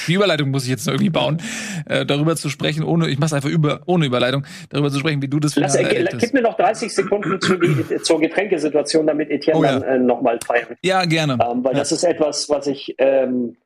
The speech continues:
Speaker 2: tatsächlich so in der Form noch nicht erlebt habe. Also glaub mir, in Andalusien, in Sevilla, es war warm, <laughs> achtunddreißig bis vierzig Grad, es war sehr warm. Und der komplette Oberrang, ganz kurz das Verhalten, ähm, oder der Kontakt zwischen den Rangers und den Eintracht-Fans lief, okay, ich weiß, es gibt dieses eine Video, wo man sich nicht ganz einig ist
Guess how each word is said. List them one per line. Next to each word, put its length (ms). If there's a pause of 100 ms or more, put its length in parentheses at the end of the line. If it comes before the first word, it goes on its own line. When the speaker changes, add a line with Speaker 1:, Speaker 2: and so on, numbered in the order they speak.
(400)
Speaker 2:
tatsächlich 540
so 220
in 100
der 160
Form 200
noch 100
nicht 160
erlebt 280
habe. 140
Also 160
glaub 280
mir, 100
in 80
Andalusien, 540
in 100
Sevilla, 320
es 120
war 160
warm, 300 (220)
<laughs> 240
achtunddreißig 680
bis 180
vierzig 440
Grad, 220
es 120
war 140
sehr 220
warm. 280 (520)
Und 320
der 100
komplette 480
Oberrang, 500
ganz 240
kurz 240
das 200
Verhalten, 680 (580)
ähm, 220
oder 180
der 120
Kontakt 340
zwischen 260
den 220
Rangers 320
und 100
den 140
Eintracht-Fans 720
lief, 420
okay, 240
ich 180
weiß, 120
es 140
gibt 160
dieses 260
eine 240
Video, 300
wo 60
man 140
sich 200
nicht 120
ganz 240
einig 260
ist 360